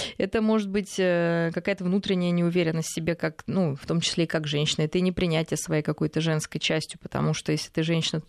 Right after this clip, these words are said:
ты слабая или какая-то безвольная. То есть это уже вторые вопросы. А просто желание работать и при этом иметь отношения, наверно,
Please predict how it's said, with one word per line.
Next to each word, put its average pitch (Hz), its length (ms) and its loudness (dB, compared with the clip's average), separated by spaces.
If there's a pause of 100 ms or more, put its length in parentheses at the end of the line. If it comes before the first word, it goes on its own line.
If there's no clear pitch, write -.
(100)
ты 156 60 -2
слабая 156 440 0
или 147 80 -2
какая-то 143 460 -4
безвольная. 151 640 0 (360)
То - 60 -2
есть 160 100 2
это 254 180 2
уже 208 300 2
вторые 185 360 0
вопросы. 170 500 -2 (360)
А 160 140 -4
просто 220 380 0
желание 165 640 2
работать 170 640 -2 (800)
и - 80 2
при 165 200 2
этом 151 180 0
иметь 156 160 -2
отношения, 262 440 2
наверно, 175 520 0